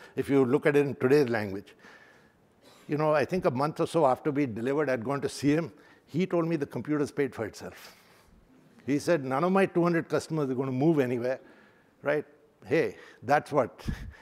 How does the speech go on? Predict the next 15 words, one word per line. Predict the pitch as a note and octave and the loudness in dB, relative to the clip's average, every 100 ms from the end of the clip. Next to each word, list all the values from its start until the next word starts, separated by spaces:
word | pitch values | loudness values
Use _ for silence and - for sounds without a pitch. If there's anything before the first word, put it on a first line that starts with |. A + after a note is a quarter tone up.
| - | -18
So | - F#3 | -2 0
it's | F3+ | 0
amazing | F#3 E3 A3+ A3+ G3 | 0 4 4 4 4
what | F3+ F#3 | 2 2
people | F3 F#3 E3 | 0 2 2
did | A#2+ D#3+ | 2 2
with | F3+ D3 | 2 2
these | D3+ | 0
computers | - C3+ B2+ D3+ D3+ B2 | -2 -6 0 2 2 2
in | C3+ | 0
the | B2+ | 2
old | A2+ G#2+ | 2 0
days. | F#2 E2+ - - - - _ _ _ _ _ _ _ _ _ _ - - _ _ _ _ - - _ | -2 -6 -14 -20 -20 -20 _ _ _ _ _ _ _ _ _ _ -20 -20 _ _ _ _ -20 -20 _
Yep, | D3+ E3+ - - | 0 0 0 -6
so | - F#3 F3 | 4 4 4